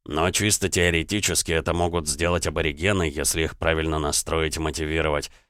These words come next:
ведь для них будущее еще не настало». Куров уже откровенно усмехался.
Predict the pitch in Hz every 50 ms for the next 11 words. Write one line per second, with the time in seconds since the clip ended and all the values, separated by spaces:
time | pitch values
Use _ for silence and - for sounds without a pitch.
0 | _ _ _ - 98 80 69 64 71 85 82 82 92 98 85 76 69 80 85 78
1 | 78 76 - - 82 78 78 78 73 78 73 - - 78 73 76 76 71 71 -
2 | - - 78 76 73 71 64 - - _ _ _ _ _ _ _ _ _ _ _
3 | _ _ _ - 120 120 120 131 127 - 131 120 113 107 101 - - 98 95 87
4 | 90 90 85 85 82 82 80 - 87 87 82 - - 90 92 87 80 - - 71
5 | -